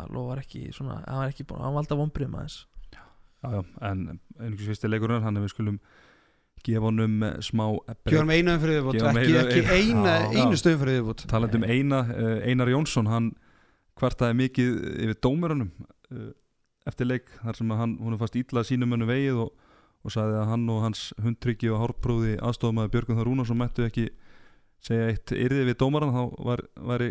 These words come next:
Speaker 2: gula kortið komið á loft. Arnar Daði, hvað fannst þér um, um þessi ummæli hans Einars?
Speaker 3: Sko, hann segir hérna í viðtali á Vísi: „Við erum litla lið í öllum leikjum og það er því mi-, það er því mjög þægilegt að dæma gegn okkur. Mér finnst við ekki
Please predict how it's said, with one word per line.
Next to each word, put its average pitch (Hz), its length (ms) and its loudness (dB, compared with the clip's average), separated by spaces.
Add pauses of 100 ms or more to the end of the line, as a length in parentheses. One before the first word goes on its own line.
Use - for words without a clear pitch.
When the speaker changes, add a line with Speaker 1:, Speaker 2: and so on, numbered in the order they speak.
Speaker 2:
gula 131 240 2
kortið 127 300 -4
komið 127 180 2
á 131 60 0
loft. 139 200 -6
Arnar 113 200 -2
Daði, 107 180 -2
hvað 120 160 -4
fannst 123 240 -4
þér 120 140 0
um, 117 80 -2 (960)
um 120 220 -2
þessi 113 320 0
ummæli 113 320 0
hans 107 160 -6 (100)
Einars? 107 300 -2 (960)
Speaker 3:
Sko, 143 240 -2 (1000)
hann 151 120 0
segir 175 300 2
hérna 156 180 0
í 147 60 0
viðtali 147 340 0
á 143 60 0
Vísi: 135 260 -4 (140)
„Við 143 180 0
erum 151 160 2
litla 190 400 0
lið 170 300 0
í - 20 -2
öllum 180 400 -2
leikjum 151 460 -2
og 139 160 -4
það 143 100 0
er 135 140 -4
því 143 80 0
mi-, 160 400 -2
það 143 160 -2
er 135 80 -4
því 147 160 0
mjög 175 260 0
þægilegt 147 400 0
að 135 160 -4
dæma 175 300 0
gegn 180 240 -2
okkur. 113 160 -8 (480)
Mér 135 160 0
finnst - 500 -2
við 151 220 0
ekki 165 320 -4